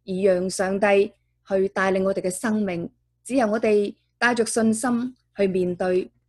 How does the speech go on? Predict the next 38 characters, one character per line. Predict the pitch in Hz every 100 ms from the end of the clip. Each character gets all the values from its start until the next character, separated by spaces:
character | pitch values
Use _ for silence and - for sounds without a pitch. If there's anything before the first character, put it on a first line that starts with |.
| _ -
只 | 233
有 | 214 170
個 | 185 175 - _ -
結 | 185 -
果。 | 156 165 - _ _ _
啊， | - 170
可 | -
能 | 302 240
大 | 233
家 | 254 277 285 - _ _ -
喺 | 190
你 |
嘅 | 220
生 | 220 262
命 | 262 214
裏 | 202 220
邊， | 226 202 202 - - - _
喺 | 214 254
好 | 226 262
多 | 285 269
嘅 | 262 214
困 | 214 214
難 | 190
嘅 | 175
處 | 185 - 185
境 | 202
裏 | 185 175
邊， | 185 175 - _ _ _
係 | 180
你 | 185 190
都 | 240
會 | 240 208
面 | 185 180
對 | 220
你 | 208
嘅 | 226
孩 | 196 175
子， | 170